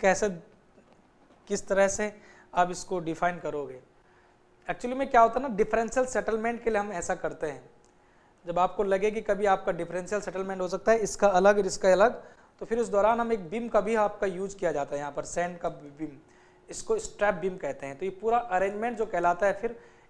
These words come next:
strap footing ही कहला लेता है। Figure तो वन नज़र में दिख जाता है, है ना?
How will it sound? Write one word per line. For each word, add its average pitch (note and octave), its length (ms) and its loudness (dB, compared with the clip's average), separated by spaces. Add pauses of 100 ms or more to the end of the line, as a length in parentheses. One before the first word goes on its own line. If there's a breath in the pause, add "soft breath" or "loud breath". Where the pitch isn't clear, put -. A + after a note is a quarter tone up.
strap A3+ 480 2
footing G#3 320 0
ही F#3+ 180 -2
कहला F3 320 4
लेता D3 280 -6
है। C#3+ 200 -12 (3250)
Figure F3+ 320 -4
तो F#3+ 200 -6
वन F3+ 280 -4
नज़र F3 220 -6
में F3 180 -12
दिख D#3+ 160 -8
जाता C#3+ 300 -6
है, C3+ 60 -10
है D3+ 120 -12
ना? A3+ 100 -14